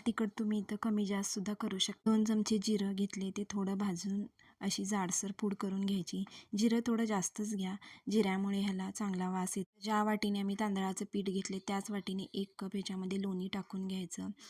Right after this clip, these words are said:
हे प्रमाण अगदी बरोबर आहे, तीन कप तांदळाचं पीठ, एक कप लोणी. ते सुद्धा चांगलं मिक्स करून घ्यायचं. आता लोणी घेते वेळी दोन ते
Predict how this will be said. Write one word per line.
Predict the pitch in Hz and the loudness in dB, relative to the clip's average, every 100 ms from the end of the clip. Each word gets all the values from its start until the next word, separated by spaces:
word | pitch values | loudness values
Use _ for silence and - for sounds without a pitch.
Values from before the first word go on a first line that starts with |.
| - | -2
हे | 226 | 0
प्रमाण | 233 202 196 202 - | 0 -2 -4 -6 -6
अगदी | 202 175 180 220 | -6 -6 -2 0
बरोबर | 208 202 190 185 | 2 0 -2 -4
आहे, | 180 | -4
तीन | 202 196 | -4 -4
कप | 185 185 196 | -4 -6 -4
तांदळाचं | 180 180 175 180 - | -2 -2 -4 -6 -6
पीठ, | 202 - | -6 -4
एक | 190 - | -4 -4
कप | 180 - | -10 -4
लोणी. | 202 196 180 180 - 220 | -2 -2 -2 -6 -6 -2
ते | 220 | -2
सुद्धा | 226 208 | -2 -2
चांगलं | 214 220 190 196 | -2 -2 -2 0
मिक्स | 202 - - | -2 -4 -4
करून | 202 202 | -4 -2
घ्यायचं. | 196 190 - 185 - - - | -2 -4 -6 -8 -10 -12 -6
आता | 202 226 | -2 2
लोणी | 220 214 220 | 2 2 2
घेते | 226 220 202 | 2 2 0
वेळी | 196 190 | -2 -2
दोन | 190 196 | -2 -2
ते | 196 | -4